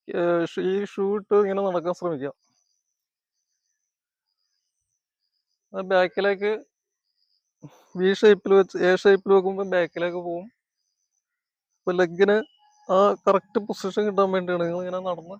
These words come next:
പഠിക്കുക. ഫ്രണ്ടിലേക്ക് വി ഷേപ്പിലേക്ക് പോകും. ഇതുപോലെ വി ഷേപ്പിൽ ലെഗ് വെച്ച് മൂവ് ആവുക.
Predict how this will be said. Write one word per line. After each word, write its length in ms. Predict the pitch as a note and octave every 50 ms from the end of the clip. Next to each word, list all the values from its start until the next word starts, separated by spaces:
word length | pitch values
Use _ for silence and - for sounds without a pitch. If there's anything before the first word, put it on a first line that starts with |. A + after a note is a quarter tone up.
| _ _ _ _ _ F3
പഠിക്കുക. 260 | E3 D#3 C#3+ D3 - - _ _ _ _ _ _ _ _ _ _ _ _ _ _ _ _ _ _ _ _ _ F3+
ഫ്രണ്ടിലേക്ക് 440 | F3+ F3 F#3+ G3 G3 G3+ G3 G#3+
വി 220 | A3+ G#3 G#3 G#3 G3+
ഷേപ്പിലേക്ക് 480 | - - G#3 G3 - G3 G3 F#3+ F3+
പോകും. 280 | F#3+ F3 D3+ C3 - - - - - - _ _ _ - - - _ - - - - - - - _ _ _ _ _ _ _ _ _ _ - _ _ _ -
ഇതുപോലെ 280 | F3 F3+ F#3 F#3 F#3+ G3 F#3+ - _ _ _ _ _ _ _ _ _ _ _ _ _ _ _ _ _ _ _ _ _ _ _ _ _ _ _ _ _ _ _ _ _ _ F3+
വി 140 | F3 F3+
ഷേപ്പിൽ 440 | F3+ - - G3 F#3+ F3+ - F#3+ F3+ F#3+ F#3+ C4 G#3+ E3+
ലെഗ് 200 | E3+ D#3 D3+ D#3+
വെച്ച് 260 | F3+ F3 - _ F3+
മൂവ് 300 | F3 F3 E3+ E3 E3 D#3
ആവുക. 100 | B2+ A#2+